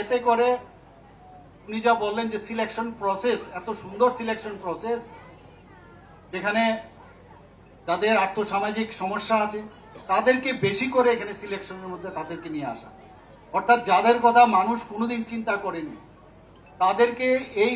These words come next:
প্ল্যাটফর্ম দেওয়ার ক্ষেত্রে ওনারা বিশেষ নজর দিচ্ছেন। শুধু তাই নয়, বলছেন ওয়ান থেকে সিক্স পর্যন্ত যে ক্লাস হবে, সেখানে only for education, শুধু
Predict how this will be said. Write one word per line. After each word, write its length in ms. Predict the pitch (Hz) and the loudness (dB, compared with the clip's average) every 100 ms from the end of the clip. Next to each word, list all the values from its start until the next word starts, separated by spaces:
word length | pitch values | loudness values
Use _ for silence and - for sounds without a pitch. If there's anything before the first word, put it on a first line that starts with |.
| 226 | 0
প্ল্যাটফর্ম 440 | 196 202 220 226 214 | 0 0 0 0 0
দেওয়ার 240 | 208 196 196 | 0 0 -2
ক্ষেত্রে 260 | 190 190 226 185 | -8 -4 -4 0
ওনারা 240 | 175 180 202 - | 0 2 0 -4
বিশেষ 240 | - - - - | -10 -6 -6 -6
নজর 220 | 165 151 - | -8 -8 -14
দিচ্ছেন। 280 | - - - - - - - - - - - - - - 1047 1047 1047 1047 1077 - - - - - - - | -20 -20 -20 -20 -20 -20 -20 -20 -20 -20 -20 -20 -20 -20 -20 -20 -20 -20 -20 -20 -20 -20 -20 -20 -20 -8
শুধু 160 | 202 247 226 | -2 4 8
তাই 140 | 247 240 | 10 8
নয়, 160 | 180 - - - - - - - - - | 6 2 -12 -20 -20 -20 -20 -20 -20 -4
বলছেন 280 | 180 185 233 214 170 | -4 -2 -2 -2 4
ওয়ান 200 | 220 240 - | 4 4 -2
থেকে 240 | 233 240 247 254 - - - - - - - - - | -2 2 2 2 -6 -20 -20 -20 -20 -20 -20 -18 -6
সিক্স 200 | 294 - 247 | -6 -4 -6
পর্যন্ত 380 | 226 185 165 - - - 160 | -4 -4 -8 -10 -20 -20 -14
যে 60 | 160 | -6
ক্লাস 240 | 180 190 202 | 0 2 2
হবে, 140 | 175 170 196 | -4 -6 -8
সেখানে 220 | 175 175 175 | -10 -4 -2
only 200 | 220 233 | -2 -2
for 100 | 202 180 160 | -2 -2 -4
education, 400 | 143 143 127 113 - - - - - - - | -6 -10 -12 -16 -20 -20 -20 -20 -20 -20 -12
শুধু 200 | 175 190 | -4 0